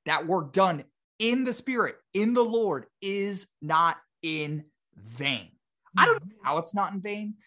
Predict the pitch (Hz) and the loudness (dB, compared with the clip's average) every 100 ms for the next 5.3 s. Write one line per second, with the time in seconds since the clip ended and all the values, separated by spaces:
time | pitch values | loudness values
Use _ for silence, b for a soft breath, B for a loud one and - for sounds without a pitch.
0 | b - 254 180 175 208 196 139 123 - | b 0 2 2 0 0 0 -4 -10 -12
1 | 135 165 160 131 131 131 139 147 113 - | -8 -8 -8 -10 -8 -8 -8 -12 -12 -12
2 | - 127 - 127 123 101 98 113 131 104 | -14 -14 -12 -6 -6 -6 -12 -12 -10 -12
3 | 95 98 113 120 143 - 131 113 104 - | -14 -10 -10 -10 -16 -14 -14 -12 -12 -12
4 | _ 107 110 117 107 107 110 110 95 - | _ -12 -10 -12 -14 -14 -16 -16 -20 -16
5 | 101 127 165 | -12 -12 -12